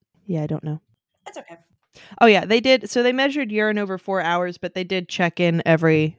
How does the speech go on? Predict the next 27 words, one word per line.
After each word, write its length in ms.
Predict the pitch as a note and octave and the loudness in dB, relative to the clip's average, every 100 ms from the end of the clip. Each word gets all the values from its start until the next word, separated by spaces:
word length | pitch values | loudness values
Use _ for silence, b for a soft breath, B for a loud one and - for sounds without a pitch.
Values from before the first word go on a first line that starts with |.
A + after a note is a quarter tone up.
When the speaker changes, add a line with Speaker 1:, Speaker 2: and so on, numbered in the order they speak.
| _ | _
Speaker 1:
hour 380 | E3 C#3 - - _ _ _ _ _ _ _ _ | 2 4 0 -6 _ _ _ _ _ _ _ _
on 140 | E3+ D3+ | 0 0
Speaker 2:
Okay. 100 | F3+ | -6
Speaker 1:
it. 60 | B3 _ _ _ - | -12 _ _ _ 2
So, 300 | G3+ E3 D#3 _ _ _ G3+ | 4 4 0 _ _ _ -2
and 140 | F#3 | 0
that 120 | E3+ | 2
does 220 | - F3 | 2 2
come 220 | - F#3+ G3 | 2 2 4
into 360 | G#3+ G#3+ B3+ | 2 2 0
play 240 | - C4+ C#4 | 2 2 4
later. 320 | D#4 G3 F3+ b b b b | 4 4 0 b b b b
So, 500 | - A#3 F#3+ G3 B3 _ _ _ _ _ _ _ _ _ _ - | -2 2 2 0 -6 _ _ _ _ _ _ _ _ _ _ 2
uh, 140 | G3+ | 4
from 160 | F#3+ G#3+ | 4 2
here 160 | A#3+ | 4
on 100 | A3 | 6
out, 140 | G#3+ G#3+ | 4 2
like 140 | G3 | 2
I 80 | G3+ | 0
said, 220 | G#3+ G3 - | 0 0 2
I 200 | F#3 F#3+ | 2 4
will 180 | F#3 F3+ | 4 2
discuss 420 | F#3 - F3+ - | -2 -2 -2 -2
it 80 | F#3 | -2
as 180 | F3+ - | -2 2
just 380 | F3+ E3+ - | 2 2 -2